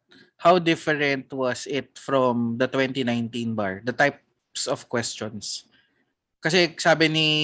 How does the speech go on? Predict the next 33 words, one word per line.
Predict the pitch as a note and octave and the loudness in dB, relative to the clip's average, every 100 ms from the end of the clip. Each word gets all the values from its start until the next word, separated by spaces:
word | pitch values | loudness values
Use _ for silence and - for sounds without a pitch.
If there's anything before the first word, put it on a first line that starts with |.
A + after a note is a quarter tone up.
| D3+ | 0
Justice | C#3 C#3 - C#3 | 0 -2 -2 -10
nun, | - C#3 B2+ A2+ G2+ G#2+ _ _ _ _ - _ - | -2 0 0 -4 -8 -14 _ _ _ _ -20 _ -6
ah, | C3+ B2+ A#2+ A#2 A2+ A2+ A2 | 0 2 2 2 2 0 -4
sisimplihan | - C3 C3 B2+ C3+ C3+ C#3 | -10 -8 -8 -2 0 0 0
niya | C#3 C3 B2 | 0 2 2
and | A#2 | 0
all | A2+ | -2
of | A#2+ - | -4 -6
those | B2+ - | -8 -6
things. | A2+ A2+ C#3+ | -6 -6 -4
So, | |
syempre, | C3+ D#3 D#3+ | 0 0 2
hindi | D3 | 0
naman | C3+ C3+ | 2 2
namin | B2+ C3 A#2+ | 2 0 -4
alam, | B2+ G#2 A2+ | -4 -4 -4
although | B2 | -4
nakita | C3 A#2+ A#2 A#2+ | -4 -6 -6 -2
namin | A#2 A2+ A#2+ A#2 | -2 -2 -4 -4
yung, | A2+ A2+ A#2+ | -6 -6 -6
yung | A2+ | -6
questions. | A2 A2+ G#2+ - G2+ - | -4 -4 -4 -8 -10 -8
Pero | - D3 | -4 -2
for, | C#3+ D3+ C#3+ C#3 - - _ | 0 4 4 2 -4 -20 _
for | D#3 | -4
those | D#3 E3 D#3 - | 2 2 2 -2
takers, | C#3+ B2 A#2+ A#2 - - _ - _ _ - | -4 -2 -6 -6 -12 -16 _ -20 _ _ 0
um, | C3+ B2+ B2 B2 A#2+ A#2 A#2 A2+ A2+ A#2 _ _ _ _ _ _ - | 2 4 4 4 2 2 0 -2 -4 -10 _ _ _ _ _ _ -6
and | C#3+ | -2
ikaw, | E3 D#3+ B2 | 4 4 2
na-experience | A#2+ - C#3 C3 B2 C#3 | -4 -8 -4 -4 -4 -6
mo | B2 | -2
pareho, | B2+ B2+ A#2 G2+ | 0 0 -2 -6